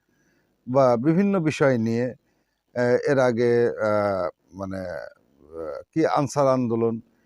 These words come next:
এখন বর্তমানে, আহ, যে ট্রেন্ডিংয়ে চলছে সেটা হলো শিক্ষকদের বেতন ভাতা বৃদ্ধির জন্য। তাদের যে, আহ, মানে বেতন ছিল তার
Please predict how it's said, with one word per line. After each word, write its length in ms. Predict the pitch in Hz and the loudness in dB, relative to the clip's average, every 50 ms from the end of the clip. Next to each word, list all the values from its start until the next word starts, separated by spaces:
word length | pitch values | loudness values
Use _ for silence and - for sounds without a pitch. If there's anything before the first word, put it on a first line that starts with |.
| _ _ _ | _ _ _
এখন 320 | - 117 117 - 135 131 127 | -8 -8 -6 -4 -4 -2 0
বর্তমানে, 720 | 123 131 127 - - 131 127 123 120 117 117 113 113 113 | 0 -2 -2 0 0 0 0 0 0 -2 -2 -2 -2 -4
আহ, 460 | 98 - - - 101 107 101 98 98 | -6 -6 -6 -4 -2 0 0 0 -2
যে 240 | 98 85 104 107 104 | -4 -4 -4 -4 -4
ট্রেন্ডিংয়ে 560 | 95 - - 135 135 135 135 139 135 131 127 | -4 -4 -2 0 0 0 0 0 0 0 -2
চলছে 400 | 120 - 127 120 117 107 - - | -4 -4 -4 -4 -6 -6 -10 -12
সেটা 320 | 120 - 135 117 123 123 120 | -10 -8 -6 -4 -2 0 0
হলো 200 | 117 117 117 110 | 0 0 -2 -4
শিক্ষকদের 720 | - - 123 - - - 127 117 107 104 117 113 107 98 - _ _ _ - 104 | -4 -8 -12 -12 -6 -6 -6 -4 -4 -2 -4 -4 -4 -6 -10 _ _ _ -12 -6
বেতন 360 | 104 117 117 - 120 113 110 | -4 -4 -4 -4 -4 -6 -6
ভাতা 420 | 98 101 107 - - 107 104 101 92 - _ _ _ _ _ - | -6 -8 -8 -4 -4 -4 -4 -4 -6 -10 _ _ _ _ _ -14
বৃদ্ধির 500 | 95 90 135 143 123 98 101 123 98 90 | -6 -2 -2 -2 0 -2 -2 -4 -4 -4
জন্য। 480 | 110 113 107 101 101 107 107 101 98 - _ _ _ _ _ _ _ _ _ _ _ | -6 -6 -6 -6 -6 -6 -8 -8 -10 -14 _ _ _ _ _ _ _ _ _ _ _
তাদের 320 | - 120 107 104 113 107 | -2 -2 -2 -2 -4 -4
যে, 400 | 107 113 120 120 117 113 113 107 80 55 | -2 0 0 2 2 2 0 -2 -2 -4
আহ, 480 | 71 87 92 92 92 87 85 82 71 - - _ _ _ 64 - _ _ _ _ _ _ _ | -4 -4 -4 -4 -4 -4 -4 -6 -8 -10 -14 _ _ _ -20 -20 _ _ _ _ _ _ _
মানে 200 | 101 104 107 107 | -10 -8 -6 -4
বেতন 340 | 110 113 135 - - 131 120 | -4 -4 -4 -4 -4 -4 -6
ছিল 400 | 104 - - 120 113 113 120 120 | -6 -8 -8 -6 -4 -2 -2 -4
তার 200 | 123 - - 117 | -4 -4 -4 -4